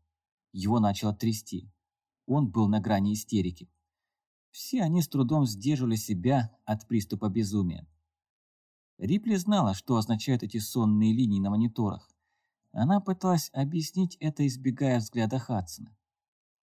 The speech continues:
Им уже нельзя помочь. Почему? Они ведь ещё живы. Не думайте об этом. Они сейчас в коконах, как остальные. Как те колонисты, которых вы видели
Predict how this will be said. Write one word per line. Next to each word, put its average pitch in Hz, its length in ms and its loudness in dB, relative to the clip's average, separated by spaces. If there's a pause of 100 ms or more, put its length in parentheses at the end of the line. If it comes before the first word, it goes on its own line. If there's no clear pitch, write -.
(360)
Им 214 160 8
уже 190 200 6
нельзя 175 400 2
помочь. 104 520 -2 (600)
Почему? 135 640 0 (300)
Они 127 280 4
ведь 165 220 -2
ещё 180 340 0
живы. 180 480 -2 (1000)
Не 147 200 2
думайте 127 440 2
об 104 100 -4
этом. 92 300 -10 (540)
Они 175 260 2
сейчас 190 460 -4
в - 160 -20
коконах, 98 460 -2
как 113 180 -8
остальные. 120 680 -4 (400)
Как 110 180 -6
те 107 140 -2
колонисты, 110 540 2
которых 113 460 -2
вы 107 100 0
видели 123 400 0